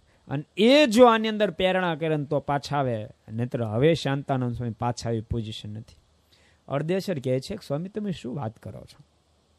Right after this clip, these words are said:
તમારી મોટપનું હું જાણું છું સ્વામી. તમારથી આ બ્રહ્માંડમાં એક ભગવાન સ્વામિનારાયણને છોડીને કોઈની મહત્તા ન હોય." આમ સ્વામી,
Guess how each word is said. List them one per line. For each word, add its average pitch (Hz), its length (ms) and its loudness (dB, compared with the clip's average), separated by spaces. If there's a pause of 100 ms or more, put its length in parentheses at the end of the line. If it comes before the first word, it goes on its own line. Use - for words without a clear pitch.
(760)
તમારી 247 320 8
મોટપનું 254 480 4
હું 262 80 2
જાણું 185 360 2
છું 247 160 0
સ્વામી. 123 380 -2 (600)
તમારથી 269 400 4
આ 277 100 4
બ્રહ્માંડમાં 254 600 0
એક 240 100 2
ભગવાન 226 460 4
સ્વામિનારાયણને 233 640 0
છોડીને 214 420 2 (220)
કોઈની 302 420 10
મહત્તા 233 400 4
ન 165 120 2
હોય." 107 300 -4
આમ 95 140 -16
સ્વામી, 90 240 -20